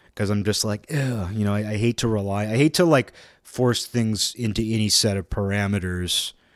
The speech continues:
where it's like, "Oh, you have to be between the ages of thirty and thirty-six to get this j-, reference.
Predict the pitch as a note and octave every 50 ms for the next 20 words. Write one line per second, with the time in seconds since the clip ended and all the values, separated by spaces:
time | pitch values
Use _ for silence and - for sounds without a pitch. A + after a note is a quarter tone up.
0 | _ _ _ _ - - G2+ G2 F#2+ F#2+ - - G#2+ G#2 G#2 - E3 F#3 G3 D#3
1 | B2 B2 B2 D3+ D3+ D3+ - - D3 B2+ C3+ C3+ B2+ A#2 - - C3 C3+ C3+ B2+
2 | A#2+ A#2+ B2+ C3+ C3+ B2 A#2+ G#2+ G2 G#2+ G2 - - - B2 C#3+ D#3+ E3+ F3 F#3
3 | F3+ C#3 A2 G2+ G2 - C#3 D3+ D3+ C#3 A#2+ - - - - - E3+ D3+ - -
4 | - - A#2 F#2 A2 A2 - - B2+ B2 - - - - - G#2+ - A#2 A2+ G2
5 | F#2 G2 - - G2 G2 F#2 - - - -